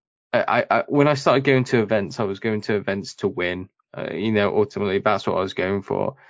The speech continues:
And it was just as I was coming off that high and I was going into a more casual, relaxed, just rolling dice and have a bit of laugh, which I'm kind of at now.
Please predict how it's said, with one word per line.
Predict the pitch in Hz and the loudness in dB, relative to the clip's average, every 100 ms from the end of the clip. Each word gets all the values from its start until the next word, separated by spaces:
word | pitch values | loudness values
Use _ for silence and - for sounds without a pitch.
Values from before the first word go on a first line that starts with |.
| - - - | -20 -12 -2
And | 107 107 | 0 4
it | 95 | 4
was | 117 - | 2 2
just | 139 135 123 | 2 4 4
as | 110 110 | 2 2
I | |
was | 98 98 | 0 -2
coming | - 139 131 | -4 0 2
off | 113 - | 2 0
that | 107 - | 0 0
high | - 101 98 101 | 2 2 2 0
and | - 98 | -2 -4
I | |
was | 92 - - | -6 -10 -2
going | 113 104 104 104 101 _ - _ _ - - | 2 4 2 0 -4 _ -20 _ _ -20 0
into | 139 139 139 131 | 4 4 6 6
a | |
more | 123 117 107 | 6 6 4
casual, | - 107 101 104 101 98 | 0 -2 0 2 2 2
relaxed, | 95 95 95 92 - - - - - - | -2 -2 -2 -2 -6 -16 -14 -16 -18 -12
just | 113 - | -10 -4
rolling | 107 98 98 95 | 0 2 2 0
dice | 92 92 90 | 0 -2 -6
and | 87 | -6
have | 90 | -6
a | 92 | -2
bit | 95 71 | -2 -2
of | 85 | -2
laugh, | 92 90 - | -2 -2 -4
which | 104 - | -6 -4
I'm | 104 | -2
kind | - 104 92 | 0 0 0
of | |
at | 85 - | -2 -2
now. | 95 90 92 90 - | -2 0 0 -2 -8